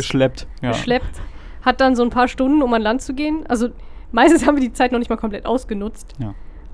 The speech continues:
Speaker 2: Aber, ähm, es
Speaker 1: Ja,
Speaker 2: ist
Speaker 1: man hatte
Speaker 2: einfach
Speaker 1: wirklich immer nur so einen halben Tag. Man
Speaker 2: Ja.
Speaker 1: kommt morgens an, liegt dann irgendwo in so einem Hafen.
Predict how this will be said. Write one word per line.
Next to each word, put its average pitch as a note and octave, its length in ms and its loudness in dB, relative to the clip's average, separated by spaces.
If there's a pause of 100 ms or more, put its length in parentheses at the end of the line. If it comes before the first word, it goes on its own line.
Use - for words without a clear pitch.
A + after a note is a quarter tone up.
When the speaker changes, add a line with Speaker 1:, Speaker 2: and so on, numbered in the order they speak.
Speaker 2:
Aber, A3 420 2
ähm, A3 360 -4 (1040)
es A#3+ 100 -4
Speaker 1:
Ja, D4 60 2
Speaker 2:
ist D4 60 6
Speaker 1:
man C#4+ 80 4
hatte B3+ 100 6
Speaker 2:
einfach B3+ 160 0
Speaker 1:
wirklich F3+ 200 -2
immer E3+ 140 -2
nur E3+ 100 -2
so D#3+ 60 -2
einen D3+ 140 -2
halben D3 220 -2
Tag. A#2 320 -2
Man A3+ 80 0
Speaker 2:
Ja. A3 60 0
Speaker 1:
kommt D3 180 -2
morgens D3+ 360 0
an, F#3 260 -2 (300)
liegt F#3 240 -2
dann D#3+ 120 2
irgendwo D#3+ 300 0
in D3 60 0
so C3 60 -2
einem A#2+ 140 0
Hafen. E3+ 400 0